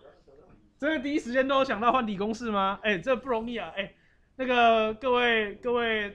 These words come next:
大学生，各位研究生啊，你们自己扪心自问一下，你们第一时间想到换底公式的有几个人啊？这个好像你们在高中的时候一定非常熟悉嘛，对不对？哎，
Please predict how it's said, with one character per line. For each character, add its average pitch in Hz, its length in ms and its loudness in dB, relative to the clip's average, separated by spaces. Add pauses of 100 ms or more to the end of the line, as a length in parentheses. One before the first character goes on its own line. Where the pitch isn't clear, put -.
大 214 140 -6
学 202 160 -8
生， 196 320 -10
各 220 140 -6
位 190 340 -6
研 175 140 -8
究 202 120 -8
生 180 200 -10
啊， 160 240 -8 (320)
你 240 60 -6
们 262 140 0
自 330 140 -8
己 269 160 -2
扪 233 160 0
心 302 200 -6
自 302 140 -6
问 277 180 -2
一 247 60 -4
下， 247 300 -2 (280)
你 254 100 -4
们 254 320 -2
第 294 100 -6
一 349 80 -2
时 262 160 -10
间 277 160 -2
想 339 180 -10
到 233 120 -2
换 262 160 -4
底 196 100 -10
公 220 160 -6
式 226 160 -12
的 202 60 -6
有 196 100 -6
几 185 160 -14
个 156 100 -8
人 135 160 -10
啊？ 135 160 -14
这 359 100 -12
个 453 100 -8
好 190 100 -12
像 254 300 -8 (580)
你 196 80 -10
们 208 100 -4
在 339 140 -2
高 294 160 -4
中 311 160 -4
的 285 60 -2
时 247 100 -4
候 262 80 0
一 233 60 -4
定 262 160 -6
非 247 80 -8
常 233 100 -8
熟 185 180 -6
悉 196 220 -12
嘛， 180 160 -8
对 175 120 -8
不 170 40 -8
对？ 170 100 -6
哎， - 220 -4